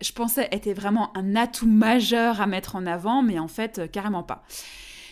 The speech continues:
Donc, mon premier positionnement sur lequel, euh, j'avais réfléchi, c'était un positionnement par un avantage concurrentiel, c'est-à-dire le fait que je suis diplômée d'expertise comptable, que je suis issue de cette profession.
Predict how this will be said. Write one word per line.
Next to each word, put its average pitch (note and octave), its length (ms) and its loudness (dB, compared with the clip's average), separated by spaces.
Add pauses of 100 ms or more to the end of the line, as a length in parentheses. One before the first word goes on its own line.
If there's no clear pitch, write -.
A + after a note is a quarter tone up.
(100)
Donc, G#3+ 240 -2
mon C4 120 2
premier D4 320 2
positionnement C4 680 2
sur A#3+ 140 -4
lequel, A3 540 0
euh, F3 100 -6
j'avais F3+ 260 -6
réfléchi, F#3+ 500 -6
c'était B3 380 -4
un G3+ 120 -6
positionnement G#3 580 -4
par G#3 200 -4
un G3 180 -4
avantage G#3+ 480 -2
concurrentiel, F#3 520 -8
c'est-à-dire A3 360 -4
le G3 80 -2
fait B3 180 -4
que G#3+ 100 -8
je G3 60 -6
suis A#3+ 160 -6
diplômée G3+ 400 -4
d'expertise G3 500 -8
comptable, A#3+ 460 0
que A3+ 120 -12
je - 40 -8
suis A3 240 -10
issue A3 240 -2
de C4 60 -8
cette G#3 160 -4
profession. - 480 -8